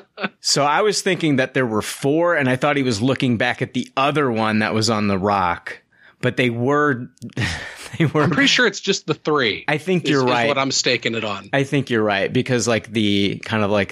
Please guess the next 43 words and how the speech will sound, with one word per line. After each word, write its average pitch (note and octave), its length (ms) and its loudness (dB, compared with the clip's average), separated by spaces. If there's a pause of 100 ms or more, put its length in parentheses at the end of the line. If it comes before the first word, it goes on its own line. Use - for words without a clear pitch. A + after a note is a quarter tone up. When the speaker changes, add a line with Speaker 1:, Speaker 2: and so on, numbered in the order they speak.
Speaker 1:
the, G2+ 360 2 (120)
the G2+ 360 0
decorative A#2+ 880 0 (540)
vest A#2+ 720 -2 (680)
that A2+ 440 0
that A2+ 260 0
character A#2+ 360 0
was G#2 160 0
wearing, A2 300 0
the G#2 100 2
other G#2 160 0
one G2 200 2
was F2 140 -2
wearing. F#2 300 0
So G#2 100 -2
it's F2+ 100 -4
probably G#2+ 280 0
the F#2+ 80 -2
same F#2 340 0
one. F2 480 -2
The, B2+ 180 -2
it's D3 140 -2
just - 180 0
that D#3+ 140 0
they're B2 80 0
such B2+ 300 -2
new B2 200 2
characters, B2 520 0
I G2+ 80 2
couldn't A2+ 500 -2 (260)
Speaker 2:
Ex-, D3+ 220 -2
exactly. C#3+ 640 0
Speaker 1:
Yeah. G#2+ 80 2
Speaker 2:
And F3 80 2
I E3 80 0
went F3+ 280 -2
through E3+ 240 0
it, C#3 140 -4
like, A#2+ 380 -2
like, C3+ 180 0
I C3+ 140 2
hit D#3 240 -6
pause B2 640 0